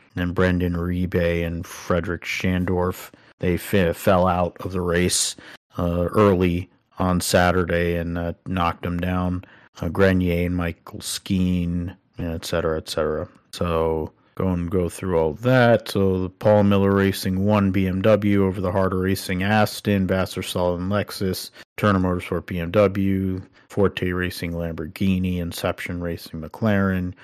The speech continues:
Korthoff Motorsport Mercedes, the Wright Motorsports, uh, Porsche,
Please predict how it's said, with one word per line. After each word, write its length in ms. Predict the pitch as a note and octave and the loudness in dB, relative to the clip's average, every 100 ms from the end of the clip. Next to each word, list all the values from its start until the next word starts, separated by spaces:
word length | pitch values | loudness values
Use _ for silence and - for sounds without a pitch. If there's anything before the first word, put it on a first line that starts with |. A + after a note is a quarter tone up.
| - - | -20 -10
Korthoff 540 | - F#2+ - F#2+ F2 | 0 0 0 -2 -2
Motorsport 640 | - F#2 F2 - - F2+ - | -2 -2 -2 -6 -6 -6 -4
Mercedes, 920 | E2+ E2+ - F#2 F2+ F2+ F2 E2+ - - - - - | -8 -6 0 0 2 -2 -4 -6 -10 -20 -20 -20 -10
the 80 | F#2 | -4
Wright 300 | F2 G#2+ A2+ | 2 4 4
Motorsports, 1160 | G#2 G2 F#2+ F2+ - G2 F#2+ F#2+ - - - F#2 | 2 2 2 0 -4 -2 0 0 -6 -10 -6 0
uh, 200 | F2+ F2 | 0 0
Porsche, 840 | - G#2 G2 F#2+ F#2+ F#2 F#2 F2+ | 0 4 4 2 -2 -2 -2 -4